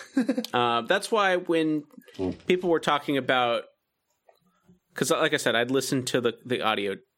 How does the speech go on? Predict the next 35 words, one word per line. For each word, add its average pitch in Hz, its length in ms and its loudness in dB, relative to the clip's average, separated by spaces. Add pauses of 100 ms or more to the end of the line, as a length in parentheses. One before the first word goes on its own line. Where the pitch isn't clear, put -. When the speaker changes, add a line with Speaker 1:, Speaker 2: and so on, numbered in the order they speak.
(100)
Speaker 2:
drama 80 380 -6
Speaker 1:
Yeah. 208 240 0
Speaker 2:
and 113 100 -2
didn't - 260 -6
care 185 180 -2
Speaker 1:
Yeah, 156 40 -10
yeah, 151 60 -6
Speaker 2:
for - 120 -4
Speaker 1:
yeah. - 160 -10
Speaker 2:
it. - 640 -14
Uh, 104 500 0
and 117 180 0
people 135 200 0
were 127 80 2
talking 127 180 -2
about 113 200 0
doing 113 200 0
clones 107 800 -4 (320)
for, 107 400 -6 (180)
like, 104 220 -4
way 120 240 2
back 107 260 -2
when 107 120 -4
they're 101 80 -2
like, 107 200 -6
"Oh, 147 100 0
it's 127 100 -4
gonna 131 100 -6
be 127 60 2
a 123 100 -4
Palpatine 123 360 -4
clone." 147 260 -2
I'm 123 80 0
like, 123 160 -4
"Don't." 160 260 -6